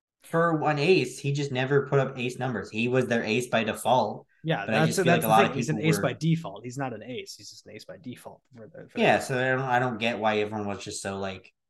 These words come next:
Speaker 1: "We gotta get him." And maybe that's just, maybe there's just this one person
Speaker 2: He's
Speaker 1: on
Speaker 2: a,
Speaker 1: Pirates
Speaker 2: he's a good
Speaker 1: Twitter just
Speaker 2: free
Speaker 1: being
Speaker 2: guy.
Speaker 1: like, "The Pirates need him." And I was just like, "No, there's
Speaker 2: All right.
Speaker 1: so many better options in our organization."
Speaker 2: But I think it's time we, uh, we get to the meat of it. Who's your Cy Young?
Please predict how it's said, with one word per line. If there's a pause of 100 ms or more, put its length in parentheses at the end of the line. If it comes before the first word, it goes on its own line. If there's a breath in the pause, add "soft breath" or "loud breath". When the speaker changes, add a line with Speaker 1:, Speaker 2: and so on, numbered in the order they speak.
(300)
Speaker 1:
"We
gotta
get
him." (380)
And
maybe
that's
just,
maybe
there's
just
this
one
person
Speaker 2:
He's
Speaker 1:
on
Speaker 2:
a,
Speaker 1:
Pirates
Speaker 2:
he's
a
good
Speaker 1:
Twitter
just
Speaker 2:
free
Speaker 1:
being
Speaker 2:
guy.
Speaker 1:
like, (440 soft breath)
"The
Pirates
need
him."
And
I
was
just
like,
"No, (240)
there's
Speaker 2:
All
right.
Speaker 1:
so
many
better
options
in
our
organization." (340)
Speaker 2:
But
I
think
it's
time
we,
uh,
we
get
to
the
meat
of
it. (400)
Who's
your
Cy
Young?